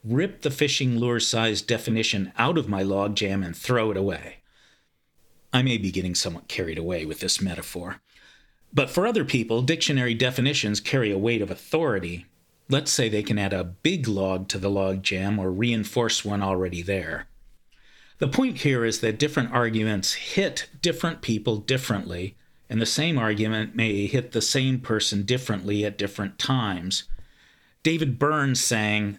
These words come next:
"Say something once, why say it again?" but he sings it in a song titled Psycho Killer.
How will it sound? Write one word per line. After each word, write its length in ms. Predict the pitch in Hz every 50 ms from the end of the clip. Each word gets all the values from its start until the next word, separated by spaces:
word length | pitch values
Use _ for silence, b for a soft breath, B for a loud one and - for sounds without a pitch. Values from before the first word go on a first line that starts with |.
| -
"Say 280 | - - - - 143 131
something 480 | 131 - - 135 123 - 117 107 107 107
once, 440 | 123 135 131 117 113 113 - -
why 160 | 110 104 107 104
say 320 | - - - 135 120 110
it 100 | 107 95
again?" 640 | 95 87 92 120 123 123 117 107 98 98 98 107 b b b b b b b b
but 120 | - 131
he 80 | 127 117
sings 440 | - - - 202 220 226 190 131
it 120 | 180 143 120
in 120 | 120 110
a 40 | 110
song 480 | 107 - - - 139 139 135 127 120 113
titled 500 | - - 120 113 101 101 95 95 - - -
Psycho 540 | - - - - - 139 139 135 123 104 95
Killer. 500 | - - - 98 90 80 76 85 85